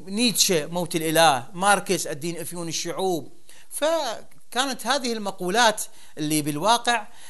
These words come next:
آه، على أساسها، على أساسها أصبح الدين، آه،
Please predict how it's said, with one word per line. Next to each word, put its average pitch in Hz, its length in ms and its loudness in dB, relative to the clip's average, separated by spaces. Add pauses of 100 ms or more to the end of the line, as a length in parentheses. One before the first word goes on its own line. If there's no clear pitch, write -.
(120)
آه، 160 180 2
على 302 420 4
أساسها، 233 720 2 (280)
على 202 300 6
أساسها 185 640 -2
أصبح 233 580 -2
الدين، 185 580 -4 (240)
آه، 151 220 -2